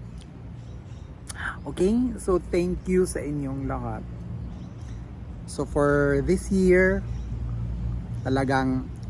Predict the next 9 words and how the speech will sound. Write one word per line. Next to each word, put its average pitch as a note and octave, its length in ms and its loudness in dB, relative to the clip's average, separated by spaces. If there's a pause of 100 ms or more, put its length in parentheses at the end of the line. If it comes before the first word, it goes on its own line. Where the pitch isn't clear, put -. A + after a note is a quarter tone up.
(140)
sobrang D3+ 880 4
ang D3 160 0
daming D3 400 4
blessings, B2 560 0
mga B2+ 240 0 (640)
unexpected C#3+ 880 0
blessings A#2+ 640 0
na B2+ 160 0
natanggap B2+ 400 0